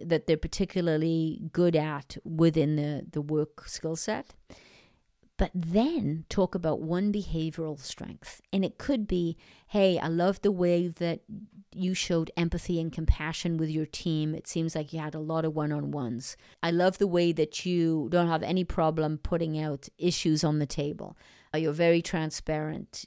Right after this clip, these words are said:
I love the way that you handle that customer issue. That's more of a behavioral strength. So for each person, you write down a professional strengths and a behavioral strength,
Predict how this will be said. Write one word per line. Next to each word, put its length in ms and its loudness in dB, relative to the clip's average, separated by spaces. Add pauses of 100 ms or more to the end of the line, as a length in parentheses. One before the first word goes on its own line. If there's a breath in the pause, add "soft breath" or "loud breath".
(460)
I 80 0
love 260 4
the 100 4
way 200 8
that 140 2
you 120 0
handle 460 0
that 240 -6
customer 560 -4
issue. 420 -8 (260 loud breath)
That's 320 2
more 220 6
of 80 4
a 60 4
behavioral 800 0
strength. 580 -12 (560 soft breath)
So 220 2
for 240 0
each 340 0
person, 720 0 (1000 soft breath)
you 260 6
write 280 6
down 300 4
a 40 -8
professional 560 0
strengths 480 -6 (120)
and 160 -2
a 20 -8
behavioral 540 -4
strength, 380 -10